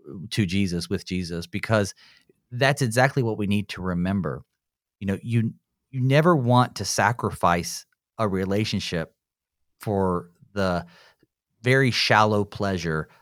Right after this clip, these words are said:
of being right about something that doesn't matter.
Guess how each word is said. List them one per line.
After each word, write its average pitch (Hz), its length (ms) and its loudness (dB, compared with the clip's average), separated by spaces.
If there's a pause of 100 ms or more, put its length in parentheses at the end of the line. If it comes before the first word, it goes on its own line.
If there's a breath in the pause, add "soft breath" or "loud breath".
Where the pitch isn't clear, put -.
(100 soft breath)
of 87 280 -4 (260)
being 104 400 0
right 80 440 -2 (440)
about 95 280 -2
something 85 420 -4
that 67 120 -10
doesn't - 300 -8
matter. 60 300 -14